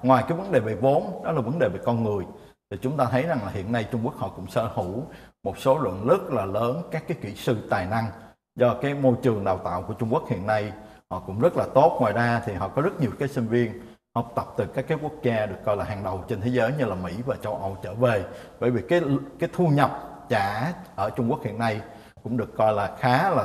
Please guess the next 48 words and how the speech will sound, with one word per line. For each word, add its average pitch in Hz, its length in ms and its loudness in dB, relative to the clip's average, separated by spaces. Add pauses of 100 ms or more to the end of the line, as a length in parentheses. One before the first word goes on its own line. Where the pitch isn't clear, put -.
(160)
tốt 151 280 6 (100)
so 117 160 6
với 117 260 2 (560)
các 151 180 2
cái 165 100 0
ngành 101 200 -2
nghề 98 140 -4
khác, - 520 2
đặc - 180 -4
biệt 120 180 0
là 98 160 -2
trong 107 140 -2
cái 131 140 0
lĩnh 95 120 -4
vực 107 160 -6
công 104 180 -2
nghệ. 90 240 -4 (400)
Thì 110 120 -4
chúng 175 160 0
ta 160 80 6
thấy 165 180 4
rằng 156 200 4
là 113 260 4
khi 165 120 4
mà 139 140 4
họ 104 200 2
có 151 140 2
vốn, 151 500 6
họ 110 100 -2
có 131 220 4
về 135 160 4
mặt 98 120 -6 (100)
con 139 200 4
người, 123 260 6 (500)
thì 104 80 -4 (140)
tôi 127 160 6 (220)
nghĩ 127 320 2
rằng, 135 260 6 (340)
à, 104 280 0 (500)
là 104 100 0 (100)
Trung 139 180 6
Quốc 208 120 6 (640)
trong 156 300 8
cái 185 100 2 (280)
thời 120 180 2
gian 123 260 6
sắp - 120 0 (100)
tới 165 320 10